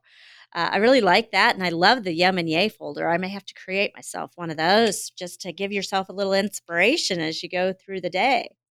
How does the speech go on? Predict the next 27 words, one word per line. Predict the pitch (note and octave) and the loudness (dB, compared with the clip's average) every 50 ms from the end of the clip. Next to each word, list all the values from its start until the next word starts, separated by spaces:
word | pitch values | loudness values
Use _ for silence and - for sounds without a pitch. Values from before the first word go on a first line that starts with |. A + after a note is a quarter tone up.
| _ _ | _ _
I | - | -8
love | F3 G3+ G#3+ G3 | -6 -6 -4 -4
that. | - - - A2 - _ _ _ _ _ _ - | -6 -8 -8 -10 -14 _ _ _ _ _ _ -6
So | - G4+ | -2 0
it | A4 - A4 | 0 0 0
can | - A4 A#4 | 0 2 4
be | B4 B4+ A#4+ | 4 6 6
difficult, | G4 D4 - - B3 B3 - - A#3 G3+ G3 A3 D4 - - - - - - | 6 4 4 2 -6 -6 -6 -2 0 2 2 2 2 0 -2 -8 -10 -2 2
uh, | G#3 G3+ G3 F#3+ F#3+ F#3 F#3 F#3 G3 F#3+ - _ _ _ - | 4 4 6 6 6 4 4 2 0 -4 -8 _ _ _ -2
as | G#3 G#3 G3 | -2 0 2
a | A3 G3 | 2 2
working | F3 F#3 F#3 F3 - F#3+ F#3 F3+ E3 | 4 2 2 2 0 -2 -2 -2 0
woman, | D#3+ D#3 D3 - D3+ E3 F#3+ G#3+ A3+ A#3 A#3 | 0 -2 -2 -2 -2 -2 0 0 0 0 0
uh, | - - F#3 F3+ F3 E3+ | 0 2 2 2 2 0
especially | - - G3 G3 - - G#3 | -2 -4 -6 -6 -4 -2 -2
one | G3+ F#3+ F#3 F#3 | 0 0 0 0
in | G3 | 0
a | G3 F#3+ | 0 0
leadership | F#3+ F3+ F3+ F3+ E3+ F3 - F3+ F3 E3+ - | 0 2 2 0 -2 -2 -2 -4 -4 -4 -4
role, | F3+ F3 E3 D#3+ E3 E3+ | -4 -2 -2 0 -2 -4
to, | - - F#3 - | -6 -10 -14 -14
to | _ - - G#3 | _ -14 -16 -10
find | - A#3 A#3 B3 C#4 C4+ B3 | -4 2 2 4 4 6 4
a | G3+ G#3 | 4 4
healthy | F#3+ G3+ F#3+ F#3 F#3 - - F#3 F#3 F#3 F3+ F#3 F#3 F3 | 4 2 0 0 0 -2 -6 -4 -2 0 2 2 0 0
work-life | F3+ E3+ E3 D#3+ - D#3+ D#3 D#3 D3 _ - | 0 -2 -4 -4 -4 -6 -6 -6 -8 _ -10
balance. | A#2+ G#2 F2+ E2+ B1 - _ - - - | -10 -8 -8 -8 -10 -10 _ -18 -20 -20